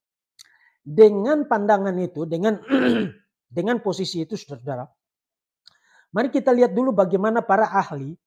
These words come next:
menetapkan tahun penulisan kitab-kitab Injil. Saudara lihat, kalau saudara studi Perjanjian Baru, you buka aja salah satu buku pengantar Perjanjian Baru, kecuali beberapa orang ya,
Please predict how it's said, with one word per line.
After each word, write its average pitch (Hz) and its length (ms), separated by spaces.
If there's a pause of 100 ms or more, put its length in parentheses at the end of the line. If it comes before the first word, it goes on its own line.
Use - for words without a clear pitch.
(600)
menetapkan 202 720
tahun 202 320
penulisan 180 800 (160)
kitab-kitab 165 560
Injil. 147 320
Saudara 202 320
lihat, 233 240 (1300)
kalau 202 180
saudara 214 240
studi 269 480
Perjanjian 190 480
Baru, 175 320
you 214 160
buka 196 400
aja 208 80
salah 175 320
satu 180 240
buku 170 320
pengantar 156 480
Perjanjian 139 400
Baru, 139 240 (480)
kecuali 170 320
beberapa 151 400
orang 127 400
ya, 147 40